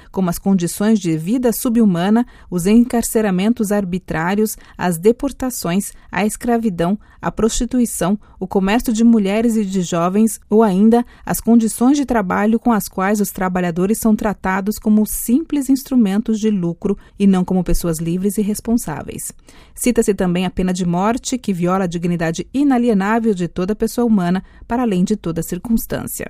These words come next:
Antes de tudo, se fala do drama da pobreza, uma das maiores injustiças do mundo contemporâneo. Depois está a guerra, tragédia que nega a dignidade humana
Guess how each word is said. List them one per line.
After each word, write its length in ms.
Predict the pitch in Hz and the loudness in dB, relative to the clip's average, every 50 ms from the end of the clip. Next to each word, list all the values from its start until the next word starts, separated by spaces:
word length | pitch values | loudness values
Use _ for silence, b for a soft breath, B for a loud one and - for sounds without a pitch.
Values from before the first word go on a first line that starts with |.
| - b b b | -12 b b b
Antes 360 | b - 208 208 202 208 190 170 | b 0 2 2 2 0 -2 -2
de 100 | 175 165 | -4 -6
tudo, 460 | - - 214 254 269 277 233 254 254 | -4 -4 -2 -2 0 0 0 -2 -2
se 140 | - - 202 | -2 -2 -4
fala 380 | - - 208 202 190 190 196 | -2 -2 -2 -2 -2 -2 -2
do 100 | 180 180 | -2 -2
drama 320 | 170 170 180 190 196 202 185 | -2 -2 -2 -2 0 0 -2
da 100 | 185 190 | -4 -4
pobreza, 800 | - 208 185 175 175 175 185 233 262 254 220 165 165 160 - - - - | -4 -4 -4 -2 -2 -2 0 2 2 2 0 0 -2 -6 -6 -8 -10 -4
uma 260 | - 226 277 330 302 226 | 0 0 0 2 0 0
das 160 | 190 185 - | -2 -2 -2
maiores 340 | 190 190 202 202 196 190 190 | -2 0 0 0 0 2 4
injustiças 840 | 220 226 214 226 214 - - - - 247 277 294 - 262 254 233 | 4 4 4 2 0 -2 -4 -4 -4 -4 -4 -2 -2 -2 -2 -2
do 100 | 208 240 | 0 0
mundo 260 | 214 214 220 226 226 226 | 2 4 4 4 2 0
contemporâneo. 840 | - 233 233 233 233 233 226 233 233 214 185 180 185 175 160 135 - b b b b b - | 2 2 2 2 4 2 2 2 0 0 0 0 0 -2 -2 -4 -8 b b b b b -10
Depois 320 | - 160 - 175 175 170 | -10 -6 -4 -4 -4 -2
está 220 | 185 - - 185 175 | -4 -4 -4 -4 -4
a 40 | |
guerra, 560 | 170 160 165 175 190 202 214 214 - - - 170 | -4 -6 -6 -4 -2 -2 -2 -4 -4 -6 -10 -10
tragédia 580 | - - 170 175 175 180 185 190 180 196 196 | -6 -4 -2 -2 0 -2 -2 -2 -2 -4 -6
que 140 | - - 226 | -2 2 2
nega 380 | 214 202 190 196 226 254 254 247 | 4 4 4 2 0 0 0 0
a 20 | |
dignidade 480 | 226 233 240 233 233 220 226 226 220 240 | 0 2 2 2 2 2 0 2 2 2
humana 400 | 226 190 175 180 202 208 220 | 2 2 2 2 2 0 0